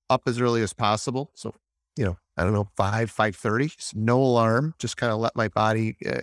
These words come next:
end, uh, sleep at the end of a sleep cycle. Try and get that water, uh, in, get my, uh, exercise in. We actually, for our, uh, organization, we do a, uh, thirty minute, um, call every morning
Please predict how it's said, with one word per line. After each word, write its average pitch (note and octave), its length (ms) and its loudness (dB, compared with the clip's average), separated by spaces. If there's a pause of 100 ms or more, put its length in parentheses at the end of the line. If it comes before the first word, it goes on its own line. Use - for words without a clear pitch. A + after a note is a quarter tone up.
end, G#2+ 440 -2 (100)
uh, - 140 -10
sleep A2+ 400 -4
at G#2 160 0
the G#2 80 -4
end G#2+ 140 -2
of G#2 60 -6
a G2+ 40 -6
sleep A#2+ 240 -2
cycle. D3 460 -2 (560)
Try - 160 0
and A2+ 100 2
get A2 140 0
that G2+ 160 2
water, A#2+ 520 2 (120)
uh, G#2 180 0
in, A#2+ 280 -2 (400)
get A#2 180 0
my, A2 520 2
uh, G#2 360 0
exercise A2 880 0
in. A#2 320 -2 (340)
We A#2+ 80 0
actually, B2+ 300 0
for A#2 160 0
our, G2 380 4
uh, G#2+ 120 -2 (160)
organization, G#2 640 0
we G2+ 80 0
do G#2 220 0
a, G2 240 2
uh, F#2+ 160 2
thirty G#2 340 -2
minute, G2 380 -6
um, - 400 -8 (320)
call A2 360 2
every F#2+ 200 -4
morning F#2+ 340 0